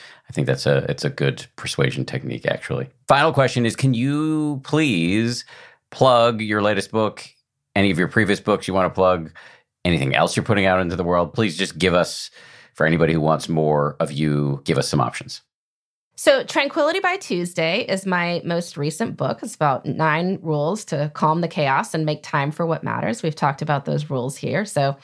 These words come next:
Speaker 2: hopefully people will find it interesting and helpful for their lives. I host two podcasts. One is called Before Breakfast. It is a short every weekday morning tip, five minutes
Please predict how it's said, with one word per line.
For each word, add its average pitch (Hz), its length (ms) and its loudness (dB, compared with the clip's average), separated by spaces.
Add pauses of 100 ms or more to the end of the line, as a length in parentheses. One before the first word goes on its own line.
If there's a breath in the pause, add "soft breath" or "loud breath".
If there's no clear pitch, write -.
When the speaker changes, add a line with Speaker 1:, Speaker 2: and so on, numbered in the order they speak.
(240 loud breath)
Speaker 2:
hopefully 196 280 4
people 190 340 0
will 170 220 -2 (380 loud breath)
find 214 300 2
it 214 120 0 (180)
interesting 240 600 0
and 180 120 -2
helpful 202 400 0
for 214 140 -2
their 196 160 2
lives. 170 500 -2
I 208 400 0
host 254 480 -2
two 330 200 -4
podcasts. 214 760 -2
One 202 220 0
is 226 140 0
called 190 400 0 (100)
Before 196 380 0
Breakfast. 202 640 -4 (360 soft breath)
It 185 120 2
is 190 120 2
a 185 100 4
short 220 520 -2 (100)
every 214 300 0
weekday 226 420 0
morning 175 600 0
tip, - 380 -4 (420)
five 202 320 2
minutes 175 420 0